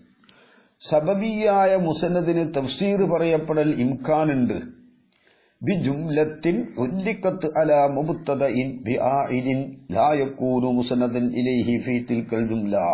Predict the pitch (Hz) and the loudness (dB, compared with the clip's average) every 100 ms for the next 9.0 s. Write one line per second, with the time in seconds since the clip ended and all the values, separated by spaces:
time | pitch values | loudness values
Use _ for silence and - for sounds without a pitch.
0 | 71 - _ - - - _ - - 165 | -2 -6 _ -20 -20 -20 _ -6 -4 -2
1 | 226 143 104 110 107 85 80 80 73 82 | -2 -2 -4 -4 -2 -2 -2 -2 -2 -2
2 | - _ _ _ _ _ _ _ _ - | -6 _ _ _ _ _ _ _ _ -4
3 | 127 131 160 156 156 151 151 160 160 165 | -4 2 4 6 4 2 2 2 2 0
4 | 160 156 151 156 156 151 - _ _ _ | 0 0 0 0 0 -2 -8 _ _ _
5 | - 165 160 160 160 160 156 147 160 143 | -2 2 4 2 2 2 2 0 2 2
6 | 120 80 - - - 139 147 139 139 127 | 2 -2 -10 -18 -8 -2 0 2 0 -2
7 | 110 - - - 120 123 139 139 139 127 | -4 -10 -20 -4 -2 -2 -2 2 2 2
8 | 120 117 117 110 107 104 - 113 113 110 | -2 -2 0 0 -2 -4 -10 -6 -6 -2